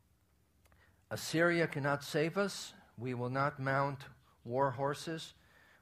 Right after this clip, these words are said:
We will never again say, 'Our gods do that which our hands have made.'" Let me just take a moment and, and talk about these, because that's not just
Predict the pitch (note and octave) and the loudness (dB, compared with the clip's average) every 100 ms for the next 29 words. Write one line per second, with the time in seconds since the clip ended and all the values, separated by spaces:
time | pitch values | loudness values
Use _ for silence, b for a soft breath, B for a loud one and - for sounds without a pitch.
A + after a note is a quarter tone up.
0 | - A#2 A2 A#2+ C3 C3 A#2+ A#2+ A#2 - | -8 -6 -4 -2 -2 -2 -2 -4 -4 -4
1 | B2+ B2 A#2+ - G#2 G#2+ G2 A2 A2+ A2 | -2 -2 -2 -6 -6 -4 -2 -2 -2 -6
2 | - A#2 G2+ A2+ A2 A2+ - G#2+ A2 G#2+ | -10 -10 -8 -6 -6 -6 -12 -12 -6 -6
3 | G2 A2+ A2 A2 F2+ A2 G#2+ F#2 F2+ - | -6 -6 -8 -8 -12 -10 -8 -8 -12 -18
4 | _ _ _ _ b b b b b b | _ _ _ _ b b b b b b
5 | b b b b b _ A2+ A#2+ A#2+ C3 | b b b b b _ -6 -6 -4 -6
6 | - C#3 C#3 C#3 C#3+ C#3+ C#3 B2+ C3 A#2+ | -4 -4 0 0 0 -2 -4 -10 -8 -8
7 | A#2 F3+ A3+ D3+ C3 A#2+ C3+ D3 - - | 0 0 0 2 2 2 -2 -2 -4 -10
8 | - _ _ _ _ _ _ _ _ _ | -16 _ _ _ _ _ _ _ _ _
9 | _ _ _ b b b b b b _ | _ _ _ b b b b b b _
10 | _ _ _ - B2+ - E3 D#3 B2 F3+ | _ _ _ -8 -6 4 6 6 4 4
11 | - F3+ F3+ F3 F3 D3+ | 4 4 4 4 0 0